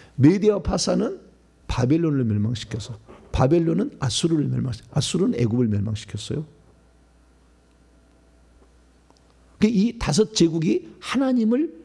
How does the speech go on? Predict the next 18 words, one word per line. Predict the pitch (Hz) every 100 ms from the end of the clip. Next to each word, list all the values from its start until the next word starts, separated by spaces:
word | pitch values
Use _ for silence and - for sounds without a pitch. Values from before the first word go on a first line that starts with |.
| - _ _ _ _
대적했고 | 139 131 143 - 139 117 - 196 - - -
하나님을 | - 185 165 147
믿는 | 123 113 123 143
사람들을 | - 117 110 127
죽여왔던 | - - 104 120 127 131 - 147 196 - - _ _ -
대제국이죠. | 123 127 120 107 113 98 - - _ _ _ _ _ _ _ _ _ _ - - _ _ - -
이런 | 175 190 -
대제국이 | 147 170 - 131 131 160
다섯은 | 165 - - 180 196 196
있었고 | 117 107 110 - 113 127 - -
이 | 214
다섯을 | - 170 190 - 160 143 - -
첫 | - 285
번째를 | 240 214 151 135 -
애굽으로 | 123 131 156 156
치지 | - 180 170
아니하고 | 131 117 127 113 156 - - - - -
고대 | 127 139 135 127 127